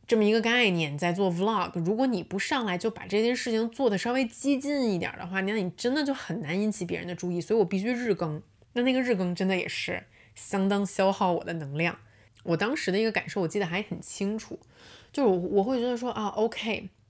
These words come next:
我作为一个个体，我很难不把我的生活、我身边的人、我的朋友，或者是我的家人，卷入我镜头前的生活。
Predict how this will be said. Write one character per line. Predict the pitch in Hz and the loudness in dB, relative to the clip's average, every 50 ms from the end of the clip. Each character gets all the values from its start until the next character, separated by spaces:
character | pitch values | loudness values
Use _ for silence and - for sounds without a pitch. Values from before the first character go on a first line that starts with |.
| _ - | _ 2
我 | 196 180 170 170 175 170 170 165 165 - - - _ _ | 4 4 4 4 4 2 2 2 0 -2 -6 -12 _ _
作 | - - 247 | 2 4 4
为 | 214 208 220 | 6 4 4
一 | 226 | 2
个 | 240 247 | 2 0
个 | 233 - 254 214 196 | 2 4 4 4 4
体， | - - - - - - - - - - 220 - _ _ _ _ _ _ _ _ _ _ _ _ _ _ _ _ _ - | 2 -2 -10 -12 -12 -10 -8 -8 -10 -10 -14 -20 _ _ _ _ _ _ _ _ _ _ _ _ _ _ _ _ _ 2
我 | 185 240 | 4 4
很 | 262 - - 226 233 190 165 156 156 | 4 4 2 -2 0 0 0 0 0
难 | 156 143 143 156 185 | 0 -2 -2 -2 -4
不 | 214 - 262 247 | -2 0 0 0
把 | 208 - 165 151 165 170 | 0 -2 -4 -6 -4 -4
我 | 175 175 175 - | -2 -2 -2 -4
的 | - - - 170 | -4 -6 -8 -8
生 | - - - 214 226 240 | -4 -2 -2 0 0 -2
活、 | 254 - - - - - - - - - - _ _ _ - - - - - - - - _ - | -4 -6 -8 -8 -8 -6 -6 -8 -10 -12 -16 _ _ _ -20 -20 -20 -20 -20 -20 -20 -20 _ 0
我 | 180 180 | 2 2
身 | 170 - - 233 233 240 | 4 4 2 2 2 4
边 | 254 262 262 269 | 4 4 4 4
的 | 269 254 | 2 2
人、 | 208 180 165 165 165 165 165 170 175 175 175 - - | 2 2 0 -2 -2 -4 -6 -8 -8 -10 -10 -8 -6
我 | - 185 | -4 -4
的 | 175 180 175 | -2 -4 -6
朋 | - - - - - 160 147 151 160 | -8 -10 -14 -12 -10 -10 -8 -4 -2
友， | 185 214 202 190 | 0 0 0 0
或 | 190 - 254 | 0 0 0
者 | 220 196 165 | 0 0 -2
是 | 170 - 196 | -4 -2 -2
我 | 190 170 - | -2 -2 -4
的 | - 175 175 | -6 -10 -10
家 | - - - 185 180 180 190 | -6 -2 0 0 2 2 2
人， | 185 170 170 - - 165 - - - - - - _ _ _ _ _ _ _ _ | 0 0 -2 -4 -6 -10 -12 -16 -20 -20 -20 -20 _ _ _ _ _ _ _ _
卷 | - - 190 202 190 170 165 | -6 2 4 4 4 4 2
入 | 165 180 202 247 247 233 196 175 180 175 | -2 -2 -2 0 0 0 0 0 0 -2
我 | 165 143 - - | -2 -2 -4 -4
镜 | - 196 175 | -2 0 0
头 | 156 160 165 | 0 0 -2
前 | 156 - 156 | -2 -2 -4
的 | 165 170 | -4 -6
生 | 165 - 202 196 214 226 | -4 -4 -4 -2 -2 -4
活。 | 226 - - - - - | -4 -8 -12 -20 -20 -20